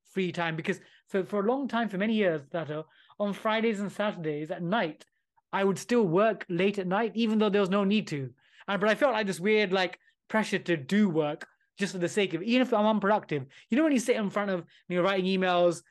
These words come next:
and you're drafting stuff and you're not very productive, but you just do it. And I did that on a Saturday night or Friday night, but what's the point? No one's doing it. You can go and chill, hang out with friends or family. So, in fact, I think having that sort of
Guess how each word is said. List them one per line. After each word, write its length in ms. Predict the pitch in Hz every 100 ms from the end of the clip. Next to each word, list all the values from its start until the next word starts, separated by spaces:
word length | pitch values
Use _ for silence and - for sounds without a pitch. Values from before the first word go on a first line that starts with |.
| _ -
and 60 |
you're 80 | 170
drafting 420 | 147 185 185 185 160
stuff 340 | 185 170 139 _ - -
and 100 | 175
you're 100 | 226
not 60 |
very 140 | 214 202
productive, 400 | 196 202 202 170
but 100 | 175
you 80 | 170
just 160 | 160
do 140 | 185 202
it. 180 | 165 - _ _
And 80 | 214
I 40 |
did 140 | 220 285
that 80 |
on 80 | 240
a 40 | 214
Saturday 320 | 262 226 214
night 160 | 240
or 80 | 185
Friday 240 | 190 208 196
night, 200 | 214 180
but 160 | 185
what's 180 | 208 226
the 100 | 233
point? 420 | - 285 170 - _ _
No 140 | 180 233
one's 220 | 269 170
doing 240 | 156 151
it. 120 | 175 214
You 120 | 208
can 200 | 254 226 - _
go 120 | 254
and 120 | 254
chill, 300 | - 294 262
hang 200 | 190 226
out 120 | 233 208
with 120 | 202
friends 220 | 220 202
or 40 |
family. 440 | 196 208 175 143 139 _ _
So, 220 | 226 220 -
in 120 | 190
fact, 280 | 226 180 - _ _
I 60 | 180
think 180 | 208 165
having 280 | 226 247
that 200 | 226 214
sort 160 | - 202
of 220 | 190 170